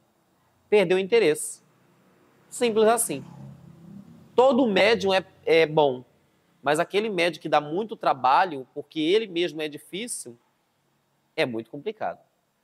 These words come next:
Mas vou aguardar vocês escreverem nos comentários aí qual é a opinião de vocês. Podem escrever aí o que vocês pretendem, o que vocês pensarem, tá bom? Espero que vocês tenham gostado desse vídeo. Meu forte saravá, espero continuar fazendo mais vídeos assim.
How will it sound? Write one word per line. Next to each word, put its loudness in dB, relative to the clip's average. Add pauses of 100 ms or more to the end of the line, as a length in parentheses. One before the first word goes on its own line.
(160)
Mas -2
vou 2
aguardar 2
vocês -4 (640)
escreverem 0
nos -8
comentários -4
aí -4
qual 0
é 4
a 2
opinião -6
de -12
vocês. -12
Podem 0
escrever -6
aí -4
o -4
que -8
vocês -6
pretendem, -6 (440)
o -20
que 0
vocês 0
pensarem, -6
tá -6
bom? -2 (320)
Espero 0
que -12
vocês -12
tenham -4
gostado -4
desse -6
vídeo. 0 (280)
Meu -4
forte 0
saravá, 4
espero -4
continuar -6
fazendo -6
mais -2
vídeos -8
assim. -8